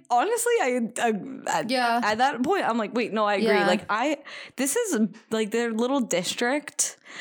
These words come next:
Speaker 1: has been
Speaker 2: Yeah.
Speaker 1: around f-, ever since. What they really tried to do was, like, start a city.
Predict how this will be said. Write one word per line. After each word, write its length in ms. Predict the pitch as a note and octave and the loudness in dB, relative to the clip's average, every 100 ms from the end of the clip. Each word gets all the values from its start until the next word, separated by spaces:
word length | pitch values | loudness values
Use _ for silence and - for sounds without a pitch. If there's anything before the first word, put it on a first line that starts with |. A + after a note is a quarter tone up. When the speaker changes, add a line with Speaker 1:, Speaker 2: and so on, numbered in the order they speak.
| - | -8
Speaker 1:
has 180 | C4 A#3 | -4 -2
been 200 | G#3+ A3 | 0 0
Speaker 2:
Yeah. 60 | C#4+ | 0
Speaker 1:
around 500 | G#3+ F3 G3 A#3 B3 - | 0 0 2 2 0 -2
f-, 220 | - - _ _ _ - | -10 -12 _ _ _ -4
ever 240 | A3+ B3+ | -2 -2
since. 380 | B3+ A#3+ A3+ - | -2 0 -2 -2
What 220 | G3+ G#3+ | -2 -2
they 100 | A#3 | 0
really 240 | G3+ G3 A3 | 0 0 0
tried 220 | C#4+ C#4 | -2 0
to 80 | D4 | 2
do 100 | C4+ | 2
was, 120 | C#4 | 0
like, 140 | G#3+ | 0
start 360 | - - F#3+ - | 0 0 0 0
a 20 | |
city. 680 | - F#3 E3 F3+ A3+ C#4 | 0 2 2 0 0 0